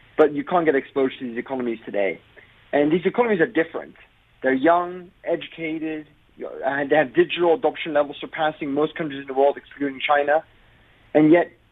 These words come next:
they're still not included or still not accessible. So I think it's a key diversification for any emerging market strategy. And it's a view on taking, uh, looking at the economies of tomorrow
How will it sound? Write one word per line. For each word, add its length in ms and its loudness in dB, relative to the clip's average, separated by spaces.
they're 120 -2
still 220 0
not 160 2
included 340 2
or 160 0
still 220 -2
not 100 -2
accessible. 560 -8
So 60 6
I 80 6
think 160 0
it's 120 -10
a 220 -12
key 320 0
diversification 800 -4
for 160 -10
any 200 0
emerging 300 -2
market 340 0
strategy. 540 -4
And 140 -2
it's 80 -8
a 60 -6
view 360 0
on 220 0
taking, 520 -6
uh, 60 -8
looking 320 0
at 100 -4
the 120 -2
economies 400 -2
of 120 -4
tomorrow 440 0